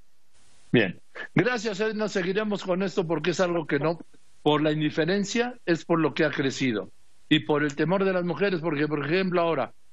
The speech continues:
una mujer en el confinamiento llama a novecientos once y tiene que seguir ahí,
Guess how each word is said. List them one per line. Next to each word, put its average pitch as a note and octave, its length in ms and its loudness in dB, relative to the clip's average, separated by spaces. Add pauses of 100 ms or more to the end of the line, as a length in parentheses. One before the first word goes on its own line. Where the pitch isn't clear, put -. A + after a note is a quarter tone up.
(100)
una G3+ 240 2
mujer D#3 380 2
en C3 120 0
el C3 100 -2
confinamiento C#3+ 720 0
llama F3+ 300 2
a - 20 0
novecientos D#3 680 0
once F3+ 440 0 (260)
y D#3+ 140 2
tiene G#3 260 0
que F#3 100 0
seguir F3+ 380 2
ahí, G#3 380 0